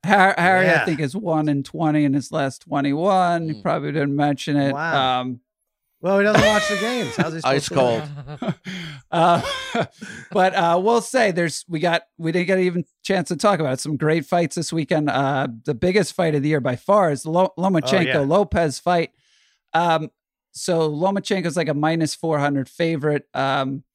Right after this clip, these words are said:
Speaker 1: I'll definitely have Lomachenko parlayed with some things. I think I have Lomachenko parlayed with Khabib the following week.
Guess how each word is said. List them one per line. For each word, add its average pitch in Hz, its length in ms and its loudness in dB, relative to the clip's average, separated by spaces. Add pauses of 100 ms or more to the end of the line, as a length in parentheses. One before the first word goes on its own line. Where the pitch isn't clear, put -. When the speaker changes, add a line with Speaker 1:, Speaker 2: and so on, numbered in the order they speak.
(440)
Speaker 1:
I'll 180 120 4
definitely 208 320 2
have 170 120 2
Lomachenko 165 720 0
parlayed 151 500 0
with 131 140 -4
some 143 200 -2
things. 139 340 -2
I 160 80 -4
think 151 220 -4
I 147 60 0
have 131 100 -2
Lomachenko 131 580 -2
parlayed 131 340 0
with 127 180 -4
Khabib 151 420 0
the 127 80 -2
following 156 460 2
week. 147 320 -4